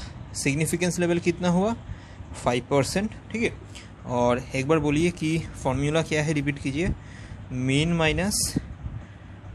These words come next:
आपका डेल्टा बाई, और आप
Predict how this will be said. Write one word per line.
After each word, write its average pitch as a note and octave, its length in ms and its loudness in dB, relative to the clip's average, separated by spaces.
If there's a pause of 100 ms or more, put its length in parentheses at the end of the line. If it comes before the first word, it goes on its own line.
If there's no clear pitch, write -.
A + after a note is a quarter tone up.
(180)
आपका E3+ 380 2 (840)
डेल्टा C#3 440 4 (800)
बाई, A#2+ 360 0 (1200)
और F#3+ 320 2
आप D#3+ 180 4